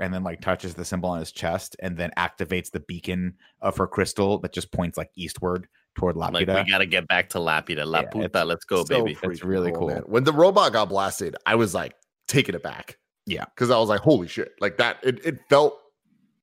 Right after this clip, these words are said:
Speaker 3: scary is not the right word, but I felt it, you know?
Speaker 1: Yeah.
Speaker 2: Yeah,
Speaker 3: I was
Speaker 2: oh,
Speaker 3: like,
Speaker 2: yeah.
Speaker 3: I was like, "Damn, man, like,
Speaker 2: And,
Speaker 3: I didn't want
Speaker 2: and
Speaker 3: that
Speaker 2: it
Speaker 3: to
Speaker 2: was,
Speaker 3: happen."
Speaker 2: and it was the animation. I think the animation really, uh, evoked that feeling 'cause it, it just looked so visceral and violent, you know?
Speaker 3: Yeah.
Speaker 1: Yeah. Uh,
Speaker 3: For a
Speaker 1: of course
Speaker 3: movie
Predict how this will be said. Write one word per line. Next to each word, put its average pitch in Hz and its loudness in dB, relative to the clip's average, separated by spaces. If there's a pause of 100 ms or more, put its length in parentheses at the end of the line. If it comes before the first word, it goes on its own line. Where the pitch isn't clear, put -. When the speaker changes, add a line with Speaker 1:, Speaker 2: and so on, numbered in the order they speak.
(460)
Speaker 3:
scary 196 0
is 160 0
not 143 2
the 117 2
right 104 4
word, 98 2
but 113 0
I 95 0
felt 92 -2
it, - -16
you 90 -8
know? 90 -4
Speaker 1:
Yeah. 87 4
Speaker 2:
Yeah, 127 6
Speaker 3:
I - 8
was 117 6
Speaker 2:
oh, 127 6
Speaker 3:
like, 135 6
Speaker 2:
yeah. 101 2 (280)
Speaker 3:
I 95 -6
was 95 -4
like, 92 -6
"Damn, 131 -2
man, 101 -4
like, 90 -6
Speaker 2:
And, 151 0
Speaker 3:
I 117 2
didn't 113 0
want 95 2
Speaker 2:
and 135 2
Speaker 3:
that 139 4
Speaker 2:
it - 4
Speaker 3:
to 151 4
Speaker 2:
was, 143 0
Speaker 3:
happen." 85 -10 (260)
Speaker 2:
and 120 2
it 143 4
was 151 2
the 135 2
animation. 127 0
I 82 -4
think 101 -8
the 101 -2
animation 101 -4
really, 90 -4
uh, 76 -2 (120)
evoked 95 0
that 82 4
feeling 95 -2
'cause 87 -4
it, 92 -2
it 95 -2
just - -2
looked 107 0
so 104 4
visceral 95 0
and 80 -6
violent, 80 0
you 76 -4
know? 80 0 (160)
Speaker 3:
Yeah. 95 -2
Speaker 1:
Yeah. 92 2 (560)
Uh, 104 6
Speaker 3:
For - 10
a - 10
Speaker 1:
of 139 4
course 139 6
Speaker 3:
movie 135 6